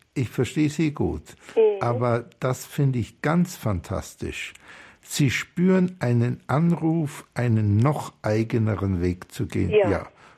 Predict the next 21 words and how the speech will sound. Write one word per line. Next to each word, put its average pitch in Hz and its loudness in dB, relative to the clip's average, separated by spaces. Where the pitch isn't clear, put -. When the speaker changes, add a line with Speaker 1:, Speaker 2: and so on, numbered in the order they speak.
Speaker 1:
Verbinden 104 -2
Sie 143 -2
sich 143 -4
mit 123 0
dem 98 0
Heiligen 87 0
Geist. 107 -4
Speaker 2:
Ja. 190 2
Speaker 1:
Also 110 0
Speaker 2:
Ja. 101 -2
Speaker 1:
niemand 143 2
ist 131 -6
spontaner 104 0
und 117 -4
kreativer, 101 0
äh, 123 -2
als 107 -2
der 92 -2
Heilige 104 -2
Geist. - -6
Speaker 2:
Ja. 196 2